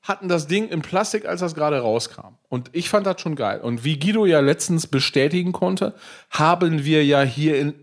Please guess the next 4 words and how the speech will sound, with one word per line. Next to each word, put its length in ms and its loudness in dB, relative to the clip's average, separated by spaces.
Ibbenbüren 1120 0
eine 260 2
faszinierende 1900 2
Wasserqualität. 920 -2